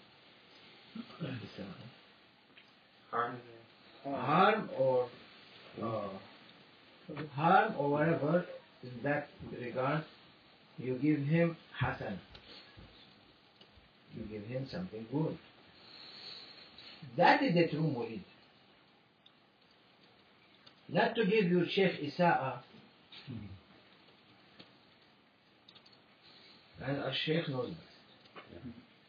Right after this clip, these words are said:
Speaker 1: Allah knows best. So we must always give our sheikh, try to give him hasana. What has, how? You are not, he's not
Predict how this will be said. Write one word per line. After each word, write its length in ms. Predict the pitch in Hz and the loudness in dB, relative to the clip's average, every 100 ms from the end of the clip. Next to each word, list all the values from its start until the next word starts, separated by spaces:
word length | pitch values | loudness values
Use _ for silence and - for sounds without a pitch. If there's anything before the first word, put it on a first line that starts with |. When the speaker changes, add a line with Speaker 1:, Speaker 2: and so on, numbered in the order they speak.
| _ _ _ - - | _ _ _ -20 -8
Speaker 1:
Allah 280 | 131 131 123 117 | -4 -2 -4 -4
knows 180 | 107 92 | -6 -8
best. 200 | 87 - - - - 135 - 90 - - - - - _ _ _ - _ - | -14 -18 -20 -20 -20 -20 -20 -20 -20 -20 -20 -20 -20 _ _ _ -20 _ -10
So 160 | - 143 | -4 0
we 140 | 143 | 2
must 280 | 143 165 170 - - - - - - - | 2 2 0 -4 -20 -20 -20 -20 -10 0
always 440 | 175 190 190 170 - - | 4 6 6 6 -2 -2
give 240 | 160 165 - | 2 2 2
our 260 | 139 135 131 - | 0 0 0 0
sheikh, 200 | 190 180 - | 0 0 -2
try 340 | 151 170 165 - | 0 2 0 -2
to 100 | 143 | -2
give 260 | 147 165 | 0 2
him 200 | 151 143 - | 2 -2 0
hasana. 420 | 190 226 151 120 | -2 0 -2 0
What 200 | 139 190 - | 0 0 -2
has, 140 | 170 170 131 | -4 -4 -4
how? 320 | 151 165 170 - - - | -2 0 -2 -6 -16 -6
You 140 | 127 | 0
are 160 | 160 160 | 2 4
not, 280 | 185 202 120 | 4 4 2
he's 240 | 156 147 | 0 4
not 300 | 190 247 | 6 6